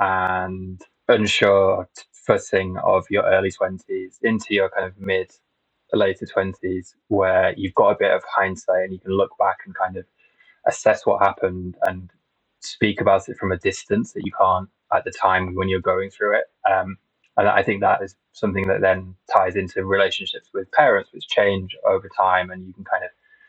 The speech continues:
speak more as peers than the kind of top-down relationship that it is as a, as a child. Um, were they things that were running through your mind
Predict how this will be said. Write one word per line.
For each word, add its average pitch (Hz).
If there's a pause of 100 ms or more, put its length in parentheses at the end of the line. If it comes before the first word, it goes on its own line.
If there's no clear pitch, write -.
speak -
more 92
as 90
peers 104
than 92 (100)
the 95 (260)
kind 95
of 95 (800)
top-down 90
relationship 95
that 95
it 80
is -
as 95
a, 92
as 95
a 101
child. 95 (140)
Um, 98 (280)
were 107
they 117
things 120
that 110
were 98 (480)
running 104
through 101
your 101
mind 95